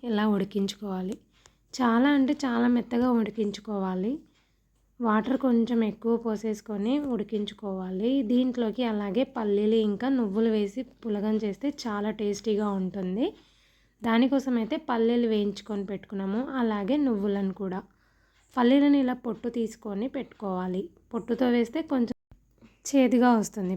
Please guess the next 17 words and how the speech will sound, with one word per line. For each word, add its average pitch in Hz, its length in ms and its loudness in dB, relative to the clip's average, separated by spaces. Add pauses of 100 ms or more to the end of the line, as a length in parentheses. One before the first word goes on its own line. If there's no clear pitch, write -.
పులగం, 185 280 -4 (180)
అందుకోసం 254 540 2
అనేసి 190 380 -2 (160)
పొట్టు 247 320 -4
తీసుకొని 226 500 0 (160)
అలాగే 226 380 2 (100)
వీటిని 233 600 2
రోటిలో 226 460 2
వేసుకొని 208 400 -2 (100)
దంచుకోవాలి 190 720 -2 (100)
మెత్తగా. 185 400 -8 (1120)
మరీ 220 200 6 (180)
పేస్ట్‌లా 233 500 0 (140)
కాకుండా 202 420 -4 (120)
కొంచెం 233 340 0 (120)
పొడి 220 260 2
పొడిగా 220 340 2